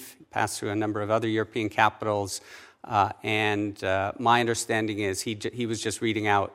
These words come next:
uh, talking points. Uh, there was no real substantive discussion or, or effort to, uh, uh, to, uh, bring about, uh, come up with new solutions for, for, for, for a peace deal. Um, so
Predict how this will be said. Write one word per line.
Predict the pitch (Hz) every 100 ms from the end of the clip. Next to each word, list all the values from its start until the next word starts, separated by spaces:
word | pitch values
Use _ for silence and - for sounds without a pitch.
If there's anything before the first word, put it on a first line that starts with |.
| -
uh, | 98 -
talking | 120 113 - 98
points. | - 110 104 95 - - - - _
Uh, | - 104 98 98
there | 107
was | 101 98
no | 107 107 101 104
real | 101 98
substantive | - 107 90 - - 107 95 -
discussion | 92 - - 104 - 101 71
or, | 98 95 -
or | 101 95
effort | 104 - 104 - -
to, | 98 92 90 - - _ -
uh, |
uh, | 95 95 - - 98 95 - 50 98 -
to, | - 98 92 -
uh, | 98
bring | 95 104 101
about, | 98 101 98 95 -
uh, | 101 92 - - - - _ - - _
come | - 123
up | 117
with | 117
new | 113 113
solutions | - 107 101 - 104 87
for, | - 101 87
for, | - 101 82 -
for, | 92 92 _
for | 107
a | 92
peace | - 104 -
deal. | - 90 85 - - - -
Um, | 107 101 101
so | - 135 123